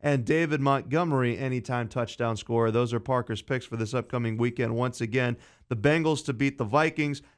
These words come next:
Michael Pittman and David Montgomery, uh, both to score touchdowns. Well, Daniel Woods, as we saw on Twitter today, of course, Chris Lawrence, always a great social media following,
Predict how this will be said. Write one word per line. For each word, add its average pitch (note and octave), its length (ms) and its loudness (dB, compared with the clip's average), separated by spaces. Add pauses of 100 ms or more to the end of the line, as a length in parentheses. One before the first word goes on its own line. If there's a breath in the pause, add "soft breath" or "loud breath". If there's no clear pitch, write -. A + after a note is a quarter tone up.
Michael C#3 380 2
Pittman C3+ 420 -2
and A#2+ 220 -4
David B2+ 320 2
Montgomery, A#2 720 0 (240 soft breath)
uh, A2 260 2
both B2 400 2
to C3 180 -2
score B2 300 -2
touchdowns. A2 580 -4
Well, G3+ 260 2
Daniel F3+ 400 0
Woods, G3+ 360 0
as D#3+ 260 -2
we D3+ 80 0
saw F#3 260 -2
on D#3+ 180 -2
Twitter E3+ 340 -2
today, D#3+ 380 2
of C#3 200 -2
course, D#3 260 0
Chris - 280 -4
Lawrence, C#3 320 -2
always C3 260 -2
a A#2 60 -6
great B2 300 0
social B2 300 -2
media A#2+ 300 0
following, A#2+ 540 0